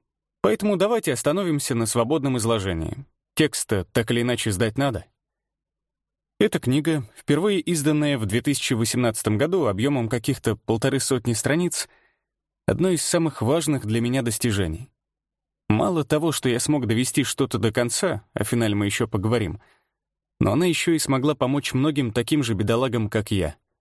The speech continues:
Кто-то ушёл с ненавистной работы. Кто-то нашёл в себе силы пахать дальше.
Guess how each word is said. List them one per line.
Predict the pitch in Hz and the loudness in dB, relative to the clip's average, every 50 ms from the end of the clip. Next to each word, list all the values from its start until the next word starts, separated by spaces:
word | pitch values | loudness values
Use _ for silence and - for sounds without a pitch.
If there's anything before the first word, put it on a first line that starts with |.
| _ _ _ _ _ _ _ _ _ _ _ | _ _ _ _ _ _ _ _ _ _ _
Кто-то | - - 214 220 - - 117 | 0 0 2 2 2 0 0
ушёл | 107 - - 170 170 165 - | 0 2 2 2 2 2 0
с | - - | 0 0
ненавистной | 120 110 107 107 117 123 - - 127 | 0 0 0 0 0 -2 -2 -2 0
работы. | 120 113 104 85 85 82 - - - - _ _ _ _ _ _ _ _ _ _ _ _ _ _ | 0 0 0 0 -4 -6 -6 -10 -12 -12 _ _ _ _ _ _ _ _ _ _ _ _ _ _
Кто-то | - - 131 151 - - 143 | 0 2 2 2 2 0 0
нашёл | 110 104 104 - - 139 143 135 | 0 0 0 2 2 0 0 0
в | - | 0
себе | - 139 135 127 | 0 0 0 0
силы | - - 147 143 139 - | 0 0 0 0 0 0
пахать | - 123 120 - 139 117 107 | 0 -2 0 0 -2 -2 0
дальше. | 98 110 101 92 - - - - | 0 0 0 0 -2 -6 -8 -10